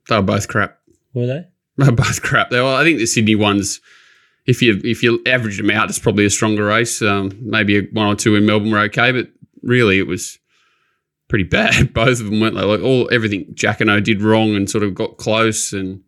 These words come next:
Speaker 2: Lagatu
Speaker 1: yeah,
Speaker 2: was
Speaker 1: yeah, and he
Speaker 2: deserved
Speaker 1: sort of
Speaker 2: to win, probably.
Speaker 1: upheld. Yeah, he's probably the, potentially the best horse, but we haven't seen sort of too many New Zealanders coming out and being dominant here, which sort of takes away from the strength of it as well. And, you know, I think Af Cabin was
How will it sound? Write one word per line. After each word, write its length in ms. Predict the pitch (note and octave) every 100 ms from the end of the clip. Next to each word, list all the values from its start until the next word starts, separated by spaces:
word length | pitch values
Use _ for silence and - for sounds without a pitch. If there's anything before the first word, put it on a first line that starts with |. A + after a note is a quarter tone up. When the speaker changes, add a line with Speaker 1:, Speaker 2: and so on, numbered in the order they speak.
| _ _ _
Speaker 2:
Lagatu 680 | A2+ A#2 A#2+ A#2+ - A#2+ A2+
Speaker 1:
yeah, 60 | G#2+
Speaker 2:
was 160 | G2+
Speaker 1:
yeah, 460 | F#2 A2 A#2+ B2 A#2+
and 100 | -
he 120 | A#2
Speaker 2:
deserved 260 | B2+ C3 C3+
Speaker 1:
sort 100 | A2
of 40 | G2+
Speaker 2:
to 40 |
win, 180 | A2 A#2+
probably. 240 | A#2 B2
Speaker 1:
upheld. 240 | A#2+ A#2+ C#3
Yeah, 200 | C#3 G#2+
he's 120 | -
probably 260 | A#2+ G2+
the, 200 | F#2+ F2 - _ _ _ _ _
potentially 460 | A#2+ - G#2+ A2 G#2
the 80 | G2
best 220 | G2+ -
horse, 220 | B2+ B2+
but 100 | A#2+
we 100 | A#2
haven't 160 | A#2 G#2
seen 240 | - G2
sort 140 | F#2+ G2+
of 120 | F2+
too 180 | - G#2+
many 160 | G2+ G2
New 140 | G2
Zealanders 420 | G2 G#2+ G#2+ G2
coming 300 | - G2+ G2+
out 100 | G2+
and 80 | G#2
being 180 | G#2 G#2
dominant 340 | G#2+ G#2+ G#2+ A2
here, 240 | G#2+ A2
which 300 | G#2+ - -
sort 140 | A2 F#2+
of 80 | F#2
takes 280 | G2+ F#2+ G2
away 240 | F#2+ G2
from 180 | - G2
the 80 | F#2+
strength 360 | - G2 -
of 100 | G2
it 140 | G2 F#2+ _ _
as 160 | G2 G2
well. 360 | G2+ G#2 G2+
And, 200 | G2 F#2 _ _ _ _ _ _ _ _
you 120 | A2
know, 140 | G2 G2
I 80 |
think 220 | F#2+ G2+ -
Af 180 | - G#2+
Cabin 360 | - A2 G#2+ G2+
was 320 | F#2+ -